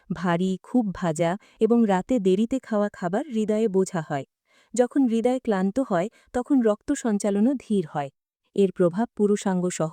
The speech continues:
পুরো শরীরে দেখা যায়। হালকা,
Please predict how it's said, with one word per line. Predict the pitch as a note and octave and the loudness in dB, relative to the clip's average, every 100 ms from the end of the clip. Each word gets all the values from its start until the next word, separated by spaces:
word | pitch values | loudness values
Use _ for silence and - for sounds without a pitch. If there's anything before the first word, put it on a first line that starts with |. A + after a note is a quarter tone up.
| C4 | -4
পুরো | - B3 C4 | -2 -2 -2
শরীরে | - F#3+ F3+ D#3 | -2 -2 0 0
দেখা | D3 - D3 | -2 -4 -4
যায়। | D3 C3+ _ _ _ _ - | -4 -6 _ _ _ _ -2
হালকা, | G#3 G3 F#3+ G3+ | 2 2 0 0